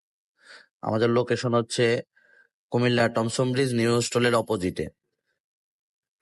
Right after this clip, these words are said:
ঢুকে গেলাম আমাদের শোরুমটিতে। তো আমাদের শোরুমে সবগুলা মডেলের বাইকই অ্যাভেলেবল আছে। সবগুলা মডেলের বাইকই আপনাদেরকে দেখিয়ে দিচ্ছি। তো শুরুতে পরিচয় করে দিব এসপি ওয়ান সিক্সটিতে তিনটা কালার হয়,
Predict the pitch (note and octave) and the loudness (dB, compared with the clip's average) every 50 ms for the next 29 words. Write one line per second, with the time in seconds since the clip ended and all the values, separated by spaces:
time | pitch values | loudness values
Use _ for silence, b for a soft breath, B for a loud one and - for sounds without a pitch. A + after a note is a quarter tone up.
0 | - A#2 B2 A2+ - C3+ B2+ B2 C#3 C#3 C3+ C3+ C3 B2+ B2 B2+ B2 C3 - - | -8 -6 -6 -4 -2 -2 0 2 2 2 2 2 2 2 2 2 2 0 0 0
1 | - - D3 B2 A#2 G#2+ A#2+ A#2 G#2 - A#2+ A#2+ B2+ C3 - - _ _ _ - | 0 0 0 0 0 0 -2 -2 -2 0 0 0 0 -2 -6 -10 _ _ _ -4
2 | A2 G#2+ A2 A2 A2+ G#2+ A#2 A2+ - - A#2+ A2 A2+ A#2 A#2+ A#2+ - - - C#3 | -2 0 2 2 2 2 2 0 0 0 -2 0 0 0 0 -2 -2 -2 0 0
3 | C#3 C3 B2+ A2 - C#3+ C#3+ D3 C#3+ C3+ B2+ B2 B2 B2 B2 B2 C3 B2+ A2 F#2+ | 0 0 0 -2 -2 0 2 2 2 2 2 2 0 0 0 0 0 -2 0 0
4 | G#2+ A2 A2+ G#2+ - B2 A#2+ A2+ G#2 A2 A2 A2+ A2 G#2+ A2+ A2 G#2 G2 - - | 0 0 0 0 0 0 0 0 0 0 -2 -2 0 0 0 -2 -2 -2 -4 -4
5 | G#2+ A#2 D#3+ E3+ b b b b b - G#2+ G2+ G2 G#2+ A2+ A#2 A2+ A2 G#2+ G#2+ | -6 -6 -6 -8 b b b b b -4 -4 -2 0 0 0 0 0 0 0 0
6 | G#2+ A2 A2+ A#2 A#2 A2 F2+ G2+ G#2 G#2+ G2+ - A#2+ A2+ A2 - A2+ G#2+ G2 G#2+ | 0 0 0 0 0 -2 -2 -2 -4 -4 -2 0 0 -2 0 -2 -4 -4 -4 -4
7 | G2+ - A#2 G2+ G2+ G2 F#2 - - G#2+ G2 G2+ F#2+ - - - A2+ B2 F3 - | -4 -4 -4 -2 -2 -4 -4 -4 -4 -4 -2 -4 -4 -4 -4 -4 -4 -4 -4 -8
8 | _ _ _ B B B B B B B B B B _ - A#2+ A#2 A#2 A2+ A#2 | _ _ _ B B B B B B B B B B _ -2 0 2 2 2 2
9 | A#2 A2+ - - A#2+ B2+ A#2+ - C3+ B2 C3 C3 B2+ C3 B2 - C3+ B2 A2 A#2+ | 2 0 0 0 0 0 0 0 -2 0 0 2 2 0 0 0 -2 0 0 0
10 | A#2+ A2+ A#2+ A2+ A#2 A#2+ G#2+ A#2 A#2 - B2 C3 - - - C#3 C3+ A#2+ G2+ G#2+ | 2 2 2 0 0 0 0 0 0 0 0 -2 -4 -4 -2 0 0 2 2 2
11 | A#2 B2+ B2+ - - A#2+ - - - A#2 G#2 B2 C3 - - C3+ C#3 C#3 C3 C3+ | 2 0 0 -2 -4 -4 -4 -4 -6 -4 -4 -4 -4 -2 -2 0 0 0 0 0
12 | C3 - B2 A#2 A2+ A2+ G#2 G#2 G#2 G#2+ A2 C#3 F3 G#3 | 0 0 0 2 2 0 0 0 0 2 2 2 0 -2